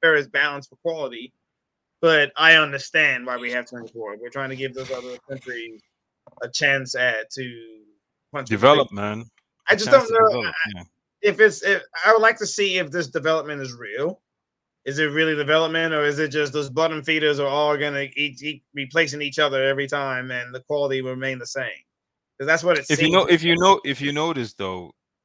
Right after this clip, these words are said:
Speaker 2: beating those teams was more difficult in this tournament.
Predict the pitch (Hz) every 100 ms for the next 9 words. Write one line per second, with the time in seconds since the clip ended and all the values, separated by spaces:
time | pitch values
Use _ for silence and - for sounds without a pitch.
0 | 95 92 120 131 123 117 - - 98 101
1 | 113 107 - _ _ _ _ _ 95 92
2 | 98 95 85 90 - - 85 80 - 85
3 | 80 - 82 78 73 - _